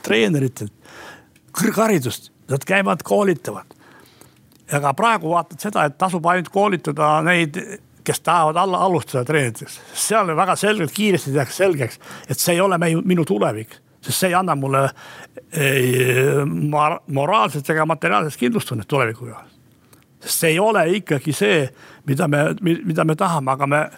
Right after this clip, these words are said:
üritame igasuguseid variante teha, kui vaatame neid raha jagamiseid ja kõik see. Ma ise istun ka s-,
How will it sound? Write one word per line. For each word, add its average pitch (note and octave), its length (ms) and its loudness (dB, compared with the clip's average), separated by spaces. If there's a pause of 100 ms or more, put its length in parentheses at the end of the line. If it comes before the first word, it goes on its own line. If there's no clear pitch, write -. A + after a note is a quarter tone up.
(260)
üritame G#3 360 0
igasuguseid F#3+ 440 0
variante F#3+ 440 0
teha, C#3 160 0
kui D3+ 80 -2
vaatame D#3 440 -2
neid C#3 200 0
raha F3+ 240 2
jagamiseid B2 480 -2
ja A#2+ 40 -4
kõik D3 200 0
see. C#3+ 120 0
Ma G3 120 2
ise F#3 160 2
istun D#3+ 220 -4
ka F3+ 100 2
s-, C#3 80 -6